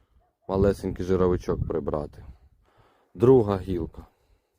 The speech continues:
Знову закладання плодової.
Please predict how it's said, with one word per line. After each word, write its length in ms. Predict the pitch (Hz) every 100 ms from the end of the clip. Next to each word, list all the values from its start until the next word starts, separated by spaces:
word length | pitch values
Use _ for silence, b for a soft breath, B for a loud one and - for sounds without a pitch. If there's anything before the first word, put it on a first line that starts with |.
| _ _ _ _ _ _ _ _ _ _ _ _ _ _ _ _ _ _ _
Знову 520 | 107 110 135 135 107 98
закладання 680 | 101 - 104 104 101 98
плодової. 680 | 90 95 90 90 80 76 78